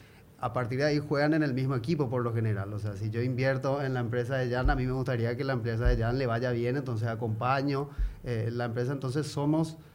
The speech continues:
jugamos en el mismo equipo. Ahí el, el partido siempre nos gusta hacer referencia de los actores, pero no es un, un sector versus el otro, sino juegan todos en el mismo equipo.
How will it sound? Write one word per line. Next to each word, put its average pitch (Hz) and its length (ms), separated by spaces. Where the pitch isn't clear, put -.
jugamos 131 400
en 156 60
el 147 140
mismo 131 180
equipo. 107 480
Ahí 123 380
el, 135 240
el 120 140
partido 127 400
siempre 143 260
nos 139 100
gusta 123 200
hacer 127 200
referencia 131 720
de 135 80
los 135 200
actores, 139 380
pero 151 160
no 139 160
es 135 80
un, 139 420
un 139 200
sector 120 320
versus 123 280
el 120 100
otro, 127 180
sino 139 220
juegan 120 340
todos 117 180
en 120 60
el 117 80
mismo 107 260
equipo. - 320